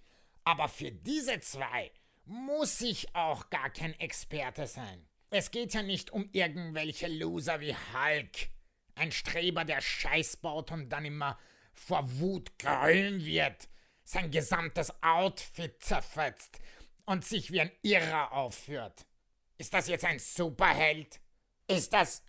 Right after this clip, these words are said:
wirklich jetzt eine Superkraft, über die man kaum eine Kontrolle hat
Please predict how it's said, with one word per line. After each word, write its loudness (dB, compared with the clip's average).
wirklich 2
jetzt -4
eine -2
Superkraft, 0
über 2
die -2
man -2
kaum 4
eine -6
Kontrolle 6
hat 0